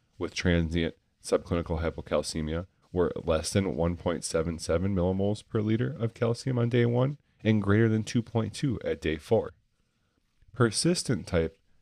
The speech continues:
subclinical hypocalcemia in lactation one was defined as less than two point one five millimoles on day one and less than two point one five on day two. Similarly, mature cows were less than one point seven seven at day one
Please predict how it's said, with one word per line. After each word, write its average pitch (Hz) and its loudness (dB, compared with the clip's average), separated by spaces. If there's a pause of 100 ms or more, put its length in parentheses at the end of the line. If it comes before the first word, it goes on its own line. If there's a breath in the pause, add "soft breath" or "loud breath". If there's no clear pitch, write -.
subclinical 85 -2
hypocalcemia 78 -2
in 76 -2
lactation 76 -4
one 82 -2
was 87 -4
defined 76 -2
as 78 -6
less - -2
than 90 -2
two 101 0
point 101 0
one 98 0
five 107 2
millimoles 117 2
on 113 4
day 110 4
one 107 2 (400)
and 87 2
less 82 2
than 90 0 (240)
two 90 -14
point 87 0
one 87 0
five 101 0 (100)
on 92 0 (280)
day 82 -2
two. 160 0 (880)
Similarly, 95 4 (280)
mature 85 -4
cows 117 2 (340)
were 90 4
less 78 0
than 87 0
one 80 2
point 85 0
seven 82 0
seven 92 2
at 92 -4
day 98 4
one 101 2